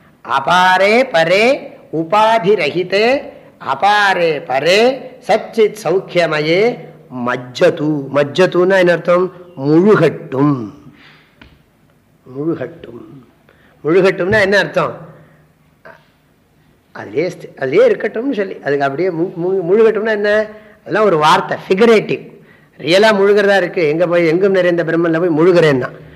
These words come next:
அப்படின்னா என்ன அர்த்தம்? அதோட ஆயிடுறான், அதுவா ஆயிடுறான்னு அர்த்தம். "ஆகிவிடுவாயாக" அப்படின்னு அர்த்தம். இதோட எட்டாவது ஸ்லோகம் முடிஞ்சது.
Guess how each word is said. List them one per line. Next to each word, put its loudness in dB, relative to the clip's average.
அப்படின்னா 0
என்ன 0
அர்த்தம்? -4
அதோட -4
ஆயிடுறான், -8
அதுவா -2
ஆயிடுறான்னு -6
அர்த்தம். -20
"ஆகிவிடுவாயாக" -6
அப்படின்னு -20
அர்த்தம். -20
இதோட 2
எட்டாவது -2
ஸ்லோகம் -8
முடிஞ்சது. -6